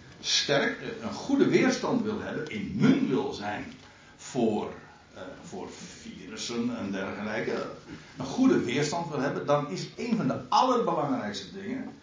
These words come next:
is, eh, rust, relaxedheid. En stress is ongeveer het allergevaarlijkste en het meest desastreus voor het immuunsysteem. En wat gebeurt er?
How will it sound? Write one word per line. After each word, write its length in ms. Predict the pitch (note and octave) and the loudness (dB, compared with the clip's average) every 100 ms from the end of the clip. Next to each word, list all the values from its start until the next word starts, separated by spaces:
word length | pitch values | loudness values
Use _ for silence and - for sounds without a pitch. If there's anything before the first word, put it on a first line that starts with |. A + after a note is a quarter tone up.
| - - - | -20 -20 -14
is, 340 | - A#2+ - C3 | -4 -2 -2 -4
eh, 80 | A2+ G2+ F#2 - - - - - - - | -4 -6 -8 -14 -20 -20 -20 -20 -18 -6
rust, 460 | B2 D3 - - - - - - G2 | -4 -2 -2 -2 -8 -16 -20 -12 -8
relaxedheid. 840 | - F2+ - - - G#2+ A#2 - - - - - | -6 -6 -4 -4 -4 -4 -4 -8 -14 -20 -16 -8
En 240 | A2+ G#2 | -6 -4
stress 960 | - - - C4 B3+ - - - - - - - | -2 0 0 2 2 2 0 -4 -6 -12 -20 -10
is 240 | D3 C#3+ | -6 -4
ongeveer 480 | E3+ C3+ B2+ C3 - | -4 -4 -2 -2 -2
het 140 | - - - | -6 -12 -4
allergevaarlijkste 1040 | F#3+ G#3 C4+ C4 G#3+ C3 G#2+ G2+ A2+ - - - - - - - - - - | 2 4 4 2 2 2 2 0 -6 -8 -8 -10 -10 -16 -20 -20 -20 -20 -8
en 200 | C3 B2+ | -2 0
het 140 | B2+ C3+ | 0 0
meest 340 | F3 C#3 A2+ | 0 0 4
desastreus 800 | C#3+ C#3+ - - G#3+ A#3+ D#3 - | 6 6 2 -2 0 2 0 -2
voor 220 | F3+ D#3 | -2 0
het 140 | D3 | -2
immuunsysteem. 760 | C#3 C3+ F3 E3 B2+ A#2+ B2 - - - - - - - - - - | -2 -2 0 -2 -2 -4 -4 -6 -8 -16 -20 -20 -20 -20 -20 -20 -2
En 160 | D3+ | 2
wat 160 | C#3+ - | 2 0
gebeurt 400 | - G#2 F3 G#3 | -2 4 6 6
er? 180 | C4+ - | 2 -2